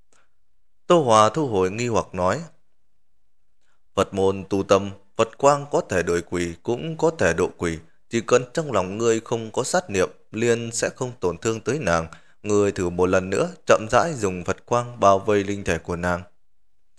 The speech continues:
Lý Mộ lần nữa từ trong Phật Châu dẫn đường ra một đạo pháp lực, thấp giọng tụng niệm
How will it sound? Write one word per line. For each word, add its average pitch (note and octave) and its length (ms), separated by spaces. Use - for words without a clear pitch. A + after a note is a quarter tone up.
Lý D3+ 120
Mộ D3+ 260
lần C3 220
nữa E3+ 160
từ G2+ 380
trong C#3+ 120
Phật - 240
Châu B2+ 200
dẫn E3+ 320
đường F#2+ 320
ra G#2+ 160
một F#2+ 220
đạo E2 200
pháp D3 180
lực, F2 320
thấp C#3+ 200
giọng F#2+ 280
tụng F2 200
niệm F#2+ 180